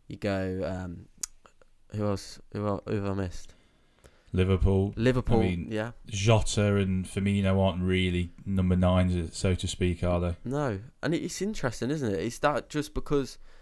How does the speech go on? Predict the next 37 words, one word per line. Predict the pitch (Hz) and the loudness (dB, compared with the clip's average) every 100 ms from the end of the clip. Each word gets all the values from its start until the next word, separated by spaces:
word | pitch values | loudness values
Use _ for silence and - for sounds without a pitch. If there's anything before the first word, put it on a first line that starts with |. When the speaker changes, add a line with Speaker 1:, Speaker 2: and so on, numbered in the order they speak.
| - - - - | -20 -20 -20 -10
Speaker 1:
more | 120 131 135 135 131 | -2 4 6 4 2
of | - | -2
the | 120 | -2
game | 123 123 120 | 0 0 0
now | 117 123 | 2 0
is | 117 | 0
in | 113 | -4
the | 107 | -4
build-up | 110 117 131 139 - | 0 2 2 -2 -6
play, | 139 139 151 | -6 -6 -8
and | 101 | -10
it's | 104 110 | -6 -2
less | 117 123 | 2 2
about | 117 120 131 - | 0 -2 -2 -4
just | - | -8
getting | - 95 | -8 -6
direct | - 113 110 107 - - | 0 2 4 2 -4 -6
to | |
your | 110 | -8
striker? | - 113 110 104 - 101 101 _ _ _ - _ _ _ - | -6 -2 -2 -4 -8 -14 -14 _ _ _ -20 _ _ _ -10
I | 135 | -8
just, | 170 - - - | -8 -12 -10 -2
I | |
wonder | 131 160 175 | 0 0 0
Speaker 2:
Yeah. | 123 113 | 2 2
Speaker 1:
what | 113 | 2
that | 110 | 0
is. | 139 120 107 | 0 -2 -4
I | |
wonder | 104 117 113 | -4 -2 -4
if | 104 | -2
that's | 110 - | -4 -4
just | - 104 - | -12 -12 -8
a, | 104 98 - - - - - | -6 -6 -12 -20 -20 -20 -16
a | |
trend. | - - 110 120 135 - - | -10 -2 -2 -2 -8 -12 -2
Players, | 113 107 104 | 0 2 0